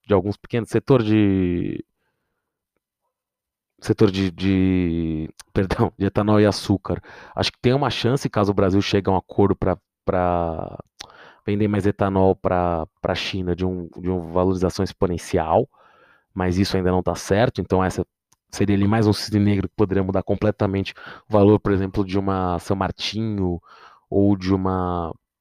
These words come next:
Biosef, que vem com problemas financeiros há bastante tempo. Então, pode ser uma coisa transformacional também. As empresas de varejo, que ficaram muito no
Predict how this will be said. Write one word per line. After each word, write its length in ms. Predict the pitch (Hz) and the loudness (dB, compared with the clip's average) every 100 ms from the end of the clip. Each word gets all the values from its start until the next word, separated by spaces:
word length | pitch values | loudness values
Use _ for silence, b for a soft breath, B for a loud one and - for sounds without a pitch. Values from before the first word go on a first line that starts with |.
| _ _ _ _ _ _ _ - | _ _ _ _ _ _ _ -10
Biosef, 680 | 92 95 90 - 87 - - | -2 0 0 -2 -2 -4 -12
que 100 | - | -12
vem 140 | 85 87 | -8 -8
com 100 | 87 | -6
problemas 380 | 95 87 87 | -6 -4 -4
financeiros 380 | - 90 - 85 | -4 -6 -4 -2
há 40 | 87 | -2
bastante 440 | 80 - 82 - | -4 -6 -12 -8
tempo. 380 | - 90 113 _ B B B B B B B _ - | -6 -6 -8 _ B B B B B B B _ -16
Então, 380 | 98 85 87 - _ - | -4 -2 -2 -4 _ -2
pode 240 | 101 101 | 0 0
ser 80 | - | -2
uma 100 | 95 | -4
coisa 180 | - 92 | -2 -2
transformacional 680 | 92 - 90 85 90 82 80 | -2 -6 -6 -4 -4 -6 -4
também. 440 | 101 87 82 113 _ b b b b b _ | -6 -4 -6 -8 _ b b b b b _
As 100 | 113 | 0
empresas 400 | 123 127 147 147 | 0 2 2 2
de 80 | 127 | 2
varejo, 680 | 120 110 101 101 95 85 85 | 0 0 2 2 2 0 -4
que 120 | - | -8
ficaram 320 | - - 98 | -10 -2 -2
muito 360 | 95 107 131 113 | 0 -4 -2 -2
no 520 | 104 98 92 87 101 | 0 2 2 0 -4